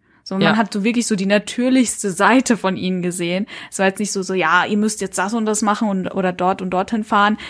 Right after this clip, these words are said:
Speaker 1: Es war wirklich, sie haben einfach das gemacht, worauf sie spontan Bock hatten. Ähm, und man hat auch gemerkt, dass sie wirklich nicht das Gefühl hat, also sie hatten das Gefühl, dass sie nicht mal, dass nicht mal Kameras da sind.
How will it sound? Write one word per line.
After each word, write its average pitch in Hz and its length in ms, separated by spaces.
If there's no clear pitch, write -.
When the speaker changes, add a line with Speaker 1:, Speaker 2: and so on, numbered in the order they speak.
Speaker 1:
Es - 80
war 208 120
wirklich, 208 240
sie 202 80
haben 196 100
einfach 196 200
das 185 220
gemacht, 196 240
worauf 185 220
sie 190 240
spontan 175 500
Bock - 240
hatten. 294 380
Ähm, 190 600
und 233 180
man 233 140
hat 240 140
auch 220 120
gemerkt, 208 420
dass 214 160
sie 196 200
wirklich 220 260
nicht 220 180
das 190 120
Gefühl 214 340
hat, 202 220
also 202 140
sie 233 100
hatten 240 160
das 226 160
Gefühl, 226 240
dass 214 140
sie 208 80
nicht 202 200
mal, 190 420
dass - 160
nicht 226 120
mal 214 120
Kameras 185 560
da 156 260
sind. 165 280